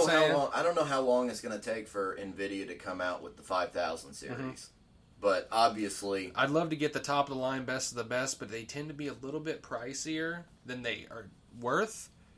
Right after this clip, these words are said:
Speaker 2: just because they are the best of the best new. You know what I
Speaker 1: Well,
Speaker 2: mean?
Speaker 1: Nvidia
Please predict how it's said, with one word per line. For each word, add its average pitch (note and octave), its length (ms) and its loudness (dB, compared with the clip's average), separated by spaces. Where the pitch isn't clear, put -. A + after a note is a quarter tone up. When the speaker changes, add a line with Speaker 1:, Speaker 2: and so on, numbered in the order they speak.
Speaker 2:
just C#3+ 160 0
because C#3+ 300 2
they C3+ 140 2
are C#3 160 8
the B2+ 100 2
best B2 300 2
of A#2+ 60 -10
the A#2 80 -6
best A#2 320 2
new. A#2+ 420 -2
You A#2+ 120 -2
know A#2+ 80 6
what B2 100 6
I B2 40 6
Speaker 1:
Well, B2 80 6
Speaker 2:
mean? B2+ 240 -4
Speaker 1:
Nvidia B2 500 0